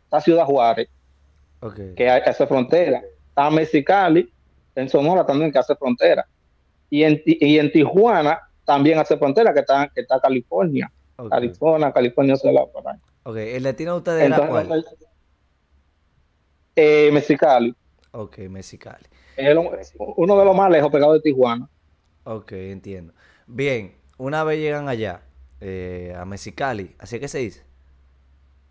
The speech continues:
Speaker 1: Sí, pero no llegamos a Mexicali, nosotros nos desviamos cuando nos devolvieron, eso fue
Speaker 2: Ah,
Speaker 1: como
Speaker 2: ok.
Speaker 1: Dios.
Speaker 2: Ah, ok,
Speaker 1: Eso
Speaker 2: ok,
Speaker 1: fue
Speaker 2: ok,
Speaker 1: como Dios.
Speaker 2: entiendo. Pa, pa mí tú me habías dicho ya que habían llegado a Mexicali, pero no pudieron, de una vez.
Speaker 1: Mm, no, porque nos devolvieron de Querétaro.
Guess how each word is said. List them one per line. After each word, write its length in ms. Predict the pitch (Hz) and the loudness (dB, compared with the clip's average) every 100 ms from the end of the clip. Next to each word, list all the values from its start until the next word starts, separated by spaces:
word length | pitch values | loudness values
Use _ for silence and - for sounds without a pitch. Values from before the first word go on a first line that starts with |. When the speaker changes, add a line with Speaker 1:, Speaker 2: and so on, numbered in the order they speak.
| _ _ _ | _ _ _
Speaker 1:
Sí, 80 | 202 | 0
pero 160 | 185 165 | 2 2
no 100 | 165 | 2
llegamos 240 | 185 185 | 2 2
a 40 | 180 | 0
Mexicali, 380 | 170 165 202 | 0 2 2
nosotros 280 | 160 143 160 | 2 2 2
nos 120 | 165 | 4
desviamos 400 | 156 156 165 180 | 4 4 2 2
cuando 220 | - 135 131 | 0 0 2
nos 120 | 131 | 2
devolvieron, 420 | 127 123 156 139 | 2 2 2 0
eso 160 | 139 170 | -2 -2
fue 80 | 143 | 2
Speaker 2:
Ah, 80 | 151 | 4
Speaker 1:
como 100 | 151 | 2
Speaker 2:
ok. 80 | 156 | 4
Speaker 1:
Dios. 180 | 220 - _ | 2 0 _
Speaker 2:
Ah, 360 | 143 151 156 156 | -2 0 0 -2
ok, 140 | 139 | -6
Speaker 1:
Eso 200 | 147 135 | -4 -4
Speaker 2:
ok, 80 | 135 | -4
Speaker 1:
fue 80 | - | -4
Speaker 2:
ok, 60 | 156 | -2
Speaker 1:
como 120 | 156 | 0
Dios. 120 | 151 | 0
Speaker 2:
entiendo. 460 | 135 151 110 98 - | 0 -4 -4 -10 -10
Pa, 260 | 127 123 - | -8 -6 -4
pa 140 | 139 | -4
mí 120 | 139 151 | -4 -8
tú 120 | 180 | -6
me 60 | |
habías 180 | 180 175 | -4 -4
dicho 100 | 175 | -4
ya 160 | 165 170 | -6 -4
que 80 | 156 | -4
habían 180 | 147 | -4
llegado 200 | 151 151 | -2 -2
a 40 | 151 | -2
Mexicali, 480 | 151 147 127 117 113 | -4 -8 -6 -6 -6
pero 140 | 113 | -6
no 140 | 127 | -8
pudieron, 460 | 135 147 123 98 87 _ _ | -6 -6 -4 -6 -10 _ _
de 140 | 110 | -8
una 200 | 117 127 110 | -6 -4 -6
vez. 160 | 90 139 | -8 -10
Speaker 1:
Mm, 300 | 135 131 147 _ _ - | -10 -10 -20 _ _ -4
no, 200 | 143 180 | -2 0
porque 280 | 160 156 165 | 0 0 2
nos 140 | 156 | 4
devolvieron 360 | 160 151 160 180 | 6 6 4 4
de 120 | 175 | 2
Querétaro. 540 | 170 170 214 160 131 | 4 4 4 2 0